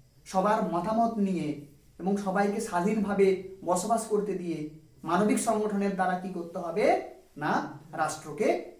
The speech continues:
পরিচালনা করতে হবে। তাহলে আমরা দেখলাম যে তিনি সফিস্টদেরকে কিন্তু বারে বারে বিরোধিতা করছেন। সফিস্ট দার্শনিক যারা ছিল, অ্যান্টিফোনাস, জর্জিয়াস, এদেরকে বিরোধিতা করছেন, কিন্তু তিনি তাদেরকে পুরোপুরি কিন্তু বি-,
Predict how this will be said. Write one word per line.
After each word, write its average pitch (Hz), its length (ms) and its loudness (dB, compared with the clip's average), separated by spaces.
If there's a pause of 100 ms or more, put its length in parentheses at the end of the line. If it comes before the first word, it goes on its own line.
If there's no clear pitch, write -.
পরিচালনা 160 640 -2 (140)
করতে 143 260 -4
হবে। 117 300 -12 (460)
তাহলে 254 160 2
আমরা 247 220 2
দেখলাম 202 720 2 (280)
যে 240 120 0
তিনি 240 580 4 (180)
সফিস্টদেরকে 277 880 4
কিন্তু 294 320 0
বারে 233 240 4
বারে 294 180 2
বিরোধিতা 294 280 2
করছেন। 202 400 2
সফিস্ট 247 300 -2
দার্শনিক 254 360 2
যারা 214 180 0
ছিল, 139 300 -6 (480)
অ্যান্টিফোনাস, 208 1120 0 (880)
জর্জিয়াস, 185 880 4 (160)
এদেরকে 240 220 0
বিরোধিতা 285 280 4
করছেন, 196 340 0 (560)
কিন্তু 262 600 0 (180)
তিনি 277 120 2
তাদেরকে 285 340 2
পুরোপুরি 294 320 2
কিন্তু 294 220 4
বি-, 294 220 0